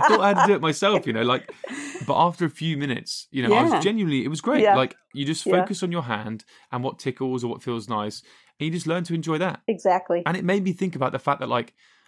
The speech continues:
Speaker 1: I think for a lot of people, sex feels like a bit of a rush.
Speaker 2: Mm.
Speaker 1: Like, there's an end point and an end goal, which is
Speaker 3: Yeah.
Speaker 1: often an orgasm or whatever. And the way to get there is to touch these specific body parts, the genitals, and then there's a rush that can become, like, a bit of a tick boxing exercise.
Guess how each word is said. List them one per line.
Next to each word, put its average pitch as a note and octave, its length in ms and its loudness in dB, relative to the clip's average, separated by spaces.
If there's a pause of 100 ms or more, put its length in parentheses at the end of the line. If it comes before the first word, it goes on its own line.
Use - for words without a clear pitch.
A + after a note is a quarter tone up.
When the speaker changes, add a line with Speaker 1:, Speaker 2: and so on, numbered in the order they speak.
Speaker 1:
I D3 80 -4
think G#3+ 200 -2
for G3 100 -2
a F#3 60 0
lot G3 140 2
of - 80 -8
people, A2+ 340 -6
sex - 360 -6
feels C#3 380 -2
like A#2+ 220 -2
a - 60 -12
bit B2 140 -4
of A2+ 80 -8
a A2 40 -8
rush. G#2+ 480 -4 (320)
Speaker 2:
Mm. F3+ 220 -2
Speaker 1:
Like, F3 140 -4
there's B2+ 180 0
an A#2+ 120 -8
end D#3 240 -2
point D3 420 -2
and B2 120 -4
an A#2+ 80 -6
end B2 240 -4
goal, B2+ 400 0
which B2 180 -4
is A#2+ 60 -4
Speaker 3:
Yeah. - 80 2
Speaker 1:
often B2 240 -4
an A2 60 -4
orgasm A#2+ 500 -4
or A2 80 -6
whatever. A#2 420 -4 (300)
And C3+ 160 0
the C#3 60 2
way D#3 200 0
to E3 140 -6
get F3 220 0
there A#2 180 -2
is A2+ 100 -4
to - 80 -10
touch - 340 -8
these A#2+ 200 -6
specific B2 440 -10
body B2+ 220 -2
parts, A2+ 400 -8
the - 100 -12
genitals, B2 600 -4 (380)
and B2+ 120 -2
then C#3 120 -2
there's C3 180 0
a A#2+ 60 -2
rush C3 400 -2
that C3+ 120 -12
can A#2+ 120 -6
become, A#2+ 300 -6
like, A#2 240 -6 (540)
a B2 40 -8
bit C3+ 80 0
of B2 80 -6
a - 20 -12
tick - 320 -6
boxing - 320 -6
exercise. - 560 -8